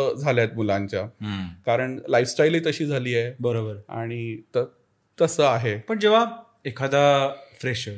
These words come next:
Speaker 2: येतो तुझ्याकडे आणि without एक्सपिरियन्स जेव्हा एखादा हाय सॅलरी डिमांड करतो, तेव्हा then how do you, अ, या गोष्टींकडे कसं, how, कसं सोल्युशन मिळतं?
Speaker 1: तर आम्ही basically त्याची एक टेस्ट घेतो internally,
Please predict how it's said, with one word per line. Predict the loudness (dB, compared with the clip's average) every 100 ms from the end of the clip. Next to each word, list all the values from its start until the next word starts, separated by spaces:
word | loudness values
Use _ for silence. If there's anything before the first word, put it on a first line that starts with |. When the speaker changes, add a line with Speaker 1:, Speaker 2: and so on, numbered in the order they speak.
| -14
Speaker 2:
येतो | -16
तुझ्याकडे | -14 -12 -12 -12 -12 -14 _ _ _ _ -8
आणि | -4 -4
without | -4 -2 0 0
एक्सपिरियन्स | -4 -4 -2 -2 -2 -4
जेव्हा | -2 -2 -4
एखादा | -6 -4 -4
हाय | 0 0
सॅलरी | 0 -2 -2
डिमांड | -4 -6 -10 -12
करतो, | -16 -20 _ _ _ _ _ _ _ -4
तेव्हा | 2 2 2
then | 0
how | -2 0 0 0
do | -2 -2
you, | -4 -6 -10 _
अ, | -6 -2 -2 -2 -4 -8 _ _ -8
या | -4
गोष्टींकडे | -4 -4 -6 -8 -8
कसं, | -8 -6 -6
how, | -4 -6 -8 -10 -10
कसं | -6
सोल्युशन | -4 -4 -4 -8
मिळतं? | -10 -12 -14
Speaker 1:
तर | -2 2 2 4
आम्ही | 4 4
basically | 2 0 0 -2 0
त्याची | 2
एक | 0 4
टेस्ट | 2 2 -4 -12 -2
घेतो | 0 2 0
internally, | 2 4 4 4 -2